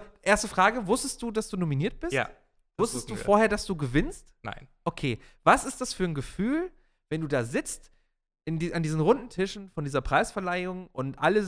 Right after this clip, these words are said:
Speaker 1: alle sehen schick aus und werfen sich in Schale und dann, dann wirst du mit deinem Team aufgerufen und gewinnst was. Was ist das für ein, was ist das in dem Moment für ein Gefühl?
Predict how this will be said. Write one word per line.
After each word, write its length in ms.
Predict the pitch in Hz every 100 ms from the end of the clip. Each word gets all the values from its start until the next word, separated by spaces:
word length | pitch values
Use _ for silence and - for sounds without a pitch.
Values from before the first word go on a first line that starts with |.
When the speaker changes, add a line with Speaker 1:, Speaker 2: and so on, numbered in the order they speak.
| 170
Speaker 1:
alle 240 | 165 185 190
sehen 220 | 151 131
schick 260 | - 254 -
aus 280 | 190 196 165
und 140 | 156
werfen 240 | 156 170
sich 100 | 147
in 80 | 143
Schale 480 | 123 160 190 196 220 - _ _ _ _
und 300 | 160 160 165 -
dann, 380 | 165 156 135 135 - -
dann 180 | 156 147
wirst 220 | 208 -
du 60 |
mit 140 | 185 175
deinem 200 | 165 160
Team 240 | - 175
aufgerufen 640 | 175 147 151 139 131 135 147
und 200 | 135 135
gewinnst 340 | 131 123 123
was. 160 | 120 -
Was 160 | 180 220
ist 140 | 214
das 180 | 190 -
für 180 | - 165
ein, 200 | 160 143 _
was 180 | - 208
ist 140 | 240 208
das 100 | 190
in 100 | 185
dem 80 | 175
Moment 240 | 160 160
für 80 | 156
ein 60 |
Gefühl? 340 | 139 - 117